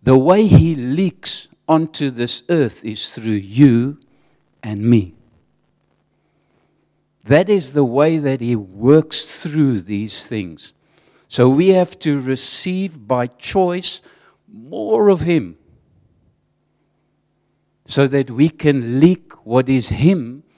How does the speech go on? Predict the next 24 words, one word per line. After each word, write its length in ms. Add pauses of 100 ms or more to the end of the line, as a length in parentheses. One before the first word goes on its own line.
(340)
onto 320
other 260
people, 520 (300)
which 280
includes 640
all 240
the 100
wonderful 600
things 320
of 140
healing, 600 (300)
the 100
miracles, 640
et 100
cetera, 380
et 80
cetera, 340
et 120
cetera, 380
and 280
just 240 (240)
good 400
common 360
sense. 640